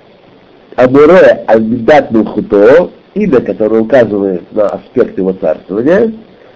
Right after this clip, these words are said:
и барах его Пресвятого, Ху Шем Аддус. Шем Аддус, Шем, имя господства. Когда мы говорим в молитве Господь, Адоной, это Шем Аддус,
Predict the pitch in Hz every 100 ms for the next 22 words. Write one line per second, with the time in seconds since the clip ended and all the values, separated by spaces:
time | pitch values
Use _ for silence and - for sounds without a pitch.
0 | _ _ _ _ - 120 143 156 175 180
1 | 151 156 170 170 185 - 156 180 175 175
2 | 165 - - 214 269 - 220 233 226 -
3 | 185 135 113 - - - - _ _ _
4 | _ _ _ _ _ _ _ _ _ _
5 | - 196 208 170 139 95 180 - 175 -
6 | 104 123 185 147 131 - 135 - - 76
7 | - _ _ _ _ - 120 113 101 104
8 | 104 92 - _ _ _ _ _ _ _
9 | _ _ 90 107 110 - - - - -
10 | 95 - 175 190 - - _ _ _ _
11 | - 92 95 117 185 95 - - - _
12 | _ _ 123 - - 117 - 123 147 170
13 | 170